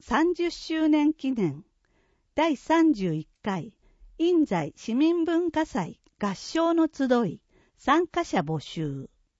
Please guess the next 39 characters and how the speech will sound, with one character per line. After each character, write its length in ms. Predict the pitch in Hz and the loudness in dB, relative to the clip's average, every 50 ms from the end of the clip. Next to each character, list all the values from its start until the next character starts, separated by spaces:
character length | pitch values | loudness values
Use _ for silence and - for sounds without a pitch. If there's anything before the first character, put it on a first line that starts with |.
| _ _ _ _ _ _ _ _ _ _ _ _ _ _ _ _ _ _ _ _ _ _ _ _ _ _ _ _ | _ _ _ _ _ _ _ _ _ _ _ _ _ _ _ _ _ _ _ _ _ _ _ _ _ _ _ _
日 180 | _ - 233 226 | _ -6 -4 -2
頃 300 | 247 349 370 370 359 339 | -2 0 0 0 0 0
の 100 | 339 339 | 0 0
練 220 | 330 339 339 330 | 2 2 2 2
習 260 | 311 - - 320 311 | 0 0 0 2 2
の 140 | 302 302 302 | 4 4 2
成 260 | - - 320 294 277 | 0 0 -2 -2 -2
果 220 | 262 - - 185 160 | -2 -4 -6 -6 -6
を 160 | 151 147 - | -8 -10 -14
ス 200 | - - - - - | -20 -20 -20 -10 -6
テ 200 | - 339 330 277 | -2 -2 -2 -2
ー 40 | 208 | -4
ジ 140 | - 165 | -6 -10
で 80 | - 165 | -12 -12
発 240 | 151 - - 196 _ _ - | -10 -10 -12 -12 _ _ -6
表 180 | 311 339 330 | -4 -4 -4
し 80 | - - | -6 -6
て 140 | - 320 311 | -2 0 2
み 120 | 302 302 | 4 4
ま 140 | 294 302 302 | 4 4 2
せ 160 | - - 269 | 2 0 0
ん 140 | 269 220 160 | 0 0 -2
か？ 260 | - - 175 214 - _ _ _ _ _ _ _ _ _ _ _ _ _ _ _ _ _ _ _ _ _ _ _ _ _ - | -4 -6 -12 -12 -12 _ _ _ _ _ _ _ _ _ _ _ _ _ _ _ _ _ _ _ _ _ _ _ _ _ -4
合 160 | 214 202 196 | -2 -2 -2
唱、 640 | 190 - - - - 254 240 240 226 214 208 - _ _ _ _ _ _ _ _ _ _ _ _ _ - | -2 -6 -12 -6 -2 0 0 0 0 -2 -6 -8 _ _ _ _ _ _ _ _ _ _ _ _ _ -4
十 100 | 190 202 | -4 -4
分 280 | - _ - 349 392 392 - - | -4 _ -8 -8 -8 -8 -8 -4
程 200 | 370 370 349 285 | -2 -2 0 -2
度 160 | 240 190 156 | -2 -4 -6
の 100 | 151 135 | -6 -6
発 240 | 131 - 151 151 _ _ _ - | -8 -8 -10 -10 _ _ _ -8
表。 380 | 165 160 156 147 139 139 - _ _ _ _ _ _ _ _ _ _ _ _ _ _ _ _ _ _ _ _ _ _ _ _ | -6 -6 -4 -6 -8 -10 -14 _ _ _ _ _ _ _ _ _ _ _ _ _ _ _ _ _ _ _ _ _ _ _ _
開 200 | - 311 330 359 | -2 0 0 0
催 400 | 320 - - 330 302 285 220 - | -2 -4 -4 -4 -2 -2 -4 -6
日、 160 | - 156 151 - _ _ _ _ _ _ _ _ - _ _ _ _ | -8 -12 -12 -14 _ _ _ _ _ _ _ _ -20 _ _ _ _
十 240 | - 233 285 330 349 | -4 -2 0 0 -2
一 220 | 330 - - 349 | -2 -4 -4 -2
月 300 | 320 330 320 - - 302 | -2 -2 -2 0 0 2
三 160 | 277 294 277 | 2 2 2